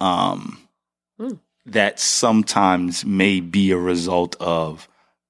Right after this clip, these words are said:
Speaker 1: a statistic like this, right? Like,
Speaker 2: Mm.
Speaker 1: spending six hours less per week on childcare.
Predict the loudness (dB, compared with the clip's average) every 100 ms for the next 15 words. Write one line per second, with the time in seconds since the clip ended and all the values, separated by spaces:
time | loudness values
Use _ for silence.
0 | _ 0 0 0 0 0 -6 -10 -12 -12
1 | -12 -12 -14 -8 -6 -6 -8 -10 -8 -6
2 | -6 -8 -10 -8 2 2 4 2 0 0
3 | 0 4 6 6 4 0 -6 -8 -2 0
4 | 0 -4 -4 -4 -6 -6 -10 -8 -6 -6
5 | -8 -14 -14 -12 -14